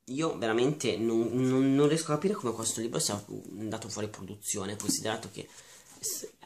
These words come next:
nel duemilaundici, cioè, voglio dire, non è che sono passati vent'anni, cioè, sono passati pochi anni, eppure. Io proporrei di far uscire fuori produzione i libri che ho recensito in malo modo,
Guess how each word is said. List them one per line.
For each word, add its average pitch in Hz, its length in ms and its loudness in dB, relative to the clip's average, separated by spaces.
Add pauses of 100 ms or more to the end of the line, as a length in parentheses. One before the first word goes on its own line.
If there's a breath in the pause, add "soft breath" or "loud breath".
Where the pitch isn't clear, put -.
(140)
nel 123 280 0
duemilaundici, 117 800 6
cioè, 110 160 6
voglio 107 200 2
dire, 107 340 0
non 107 160 0
è 117 140 0
che 113 260 0
sono 104 200 4
passati 101 340 -2
vent'anni, 95 760 -6
cioè, - 140 -4
sono 98 160 -8
passati 101 260 -8
pochi 104 360 -12
anni, 90 480 -6
eppure. 104 580 -14 (760 loud breath)
Io 151 340 8
proporrei 127 360 6
di 123 80 2
far 120 220 2
uscire 117 420 6
fuori 113 220 -2
produzione 110 760 0
i 107 60 2
libri 104 460 -2
che 101 720 -4
ho 107 160 -6
recensito 101 800 0
in 95 80 -2
malo 95 240 -2
modo, 92 560 -4